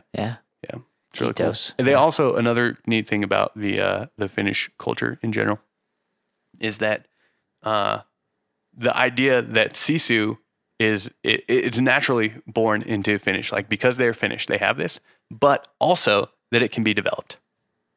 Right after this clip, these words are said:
Speaker 2: So
Speaker 1: Oh,
Speaker 2: if
Speaker 1: cool,
Speaker 2: you're
Speaker 1: cool.
Speaker 2: not born Finnish, it doesn't mean that you won't ever have sisu. It just means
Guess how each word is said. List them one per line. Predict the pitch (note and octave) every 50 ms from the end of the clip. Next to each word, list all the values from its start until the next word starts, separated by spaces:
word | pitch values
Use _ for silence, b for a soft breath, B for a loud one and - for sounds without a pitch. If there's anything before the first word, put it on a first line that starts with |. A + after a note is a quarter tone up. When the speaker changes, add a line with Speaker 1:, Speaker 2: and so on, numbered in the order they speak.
| _ _ F#3
Speaker 2:
So | F#3 F3 F3+ E3+
Speaker 1:
Oh, | C#3
Speaker 2:
if | D3 C#3+
Speaker 1:
cool, | E3+
Speaker 2:
you're | E3+ D#3
Speaker 1:
cool. | D3 D3
Speaker 2:
not | E3 E3+ C3 B2+
born | C3 C#3+ D3+
Finnish, | C#3+ - D3 D#3+ F#3 F#3 - B B B B B
it | A#2 A#2+
doesn't | A2 D3+ D#3+ D3+ C#3+ -
mean | D#3 F3 E3 C#3
that | C3+ -
you | - C3+ A#2+
won't | A2+ B2+ C3+ A#2 -
ever | A#2+ A#2+ A#2+ A2+
have | A2+ A2+ G#2+ -
sisu. | - E3+ F3 - - A2 A2+ B2
It |
just | A#2+ C3 C3+ -
means | E3 D#3+ D3 A#2+ - -